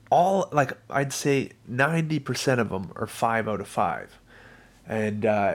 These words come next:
if, if you go to the old, uh, tomato meter, which is critic reviews, it's ninety-four percent, man. And then ten thousand ratings of the audience score is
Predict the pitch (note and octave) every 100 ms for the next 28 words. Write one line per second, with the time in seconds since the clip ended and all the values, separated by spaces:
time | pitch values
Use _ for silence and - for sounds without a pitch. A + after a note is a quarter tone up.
0 | G#1+ A2+ A#2+ A2 A#2 C3 B2 B2 A#2+ A#2
1 | A#2 G#2 - C2 E2+ - B2 C#3 C3 A2+
2 | G2 G2+ G#2 A#2 B2+ - - - A#2 -
3 | B2 - G#2+ - C#3 - G2+ E2 G2 A2
4 | - - B2+ C#3+ E3+ E3+ D#3 - C3+ C#3+
5 | C#3 - A#2 - C3 D#3 - - - G1+
6 | - - - - - - A#2 B2 A#2 G#2
7 | D3 D3+ D3+ D#3 C#3+ B2+ A#2+ B2+ B2 A#2
8 | A2+ A#2+ - A2+ G#2+ G#2+ B2+ B2 - -
9 | F#2+ D#2 B2 - - - - C3 A2+